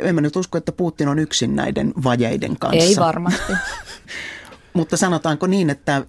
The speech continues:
Speaker 1: että tällä hetkellä, kun katsotaan ylipäätään kansainvälistä johtoa, niin, niin aika pitkälle se on hyvinkin, retoriikka ja, ja asioihin,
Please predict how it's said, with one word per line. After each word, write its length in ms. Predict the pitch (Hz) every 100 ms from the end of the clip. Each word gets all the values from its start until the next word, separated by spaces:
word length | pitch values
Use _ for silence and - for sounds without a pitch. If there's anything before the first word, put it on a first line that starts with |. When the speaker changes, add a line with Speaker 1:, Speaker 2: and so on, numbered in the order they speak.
| -
Speaker 1:
että 340 | 131 - 143
tällä 320 | - 170 160
hetkellä, 340 | 143 135 - 127
kun 120 | 139
katsotaan 640 | 156 151 147 135 127 127 - - - - -
ylipäätään 600 | 156 143 160 147 135 123
kansainvälistä 680 | 143 131 123 127 123 - 123
johtoa, 460 | 131 127 - 127
niin, 220 | 120 110 - - - - -
niin 400 | - 131 131 127 - _ _ -
aika 240 | 170 135
pitkälle 440 | 175 180 135 120
se 220 | 117 151 135
on 180 | 131 127
hyvinkin, 440 | 165 123 127 123 - _ - - - -
retoriikka 580 | 160 147 123 120 -
ja, 200 | 127 127 -
ja 260 | 139 123 123 - _
asioihin, 480 | 151 147 127 127